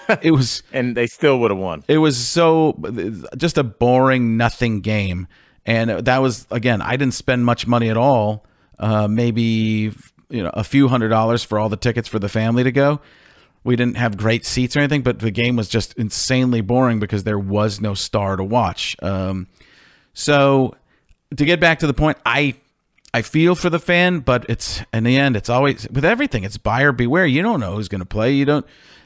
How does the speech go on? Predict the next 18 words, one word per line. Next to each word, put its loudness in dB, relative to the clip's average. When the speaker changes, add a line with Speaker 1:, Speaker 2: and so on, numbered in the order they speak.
Speaker 2:
waiting, 0
I 0
wait. 0
I 0
wait 2
to -2
the 2
last 2
second. -2
I 0
even 0
wait 0
to -2
the -2
day 2
when -2
I 0
can -2